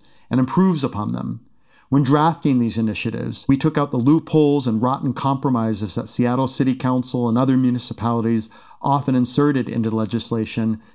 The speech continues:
demanded and won by tenant organizers. We talked to friends in Kshama Sawant's council office and to folks now in Seattle D S A who pioneered many of Seattle's strongest tenant protections.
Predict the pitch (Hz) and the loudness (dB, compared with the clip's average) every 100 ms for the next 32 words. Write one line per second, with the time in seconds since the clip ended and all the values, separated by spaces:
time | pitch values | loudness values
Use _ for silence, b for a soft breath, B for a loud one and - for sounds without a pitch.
0 | - 120 123 123 123 117 113 117 117 113 | -4 0 2 2 2 2 0 0 0 0
1 | 110 117 113 - 117 117 104 104 101 - | -2 -2 -2 -2 -2 -2 -4 -6 -6 -8
2 | 107 - b b b b b 135 135 143 | -8 -12 b b b b b 0 2 0
3 | 139 127 - 139 139 131 120 110 110 104 | 0 -2 2 2 2 2 -2 -2 -4 -4
4 | - 110 120 143 147 - 143 139 135 147 | -4 -4 0 -2 -2 -6 -4 -2 -2 -2
5 | 143 135 147 139 - - b b - 117 | -2 -2 -2 -4 -6 -12 b b -4 -2
6 | - 131 131 - 131 131 135 131 123 117 | 0 0 0 0 2 2 2 2 2 0
7 | 120 - 127 131 120 123 117 - 117 117 | -4 0 0 0 0 0 -2 -2 -2 0
8 | 107 113 127 131 131 135 117 113 113 107 | -2 -2 0 2 4 2 2 0 0 -2
9 | 123 113 110 107 - 127 120 120 - 117 | -2 -2 -2 -4 -2 0 2 0 -2 -4
10 | 110 - 110 107 - 117 107 110 - | -4 -6 -6 -6 -6 -10 -8 -8 -10